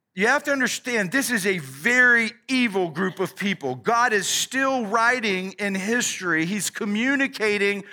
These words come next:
with humanity through a nation. And so our, even our understanding of who God is today when we study theology is that we have, like, we look at Israel as a nation and we see God saying things to us.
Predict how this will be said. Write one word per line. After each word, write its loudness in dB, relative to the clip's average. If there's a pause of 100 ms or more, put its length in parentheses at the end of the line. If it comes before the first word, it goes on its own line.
(180)
with -2
humanity 2 (160)
through -2
a 2
nation. 0 (1080)
And 0
so -2 (160)
our, 2
even 2
our 2
understanding -2
of -2
who -4
God 2
is -2
today 0
when -4
we -6
study -2
theology -2 (640)
is -2
that 0
we -4
have, 2
like, -4
we -2
look -2
at -2
Israel 0
as -2
a -2
nation 0
and 0
we -2
see -2
God 0
saying 0
things -4
to -4
us. -2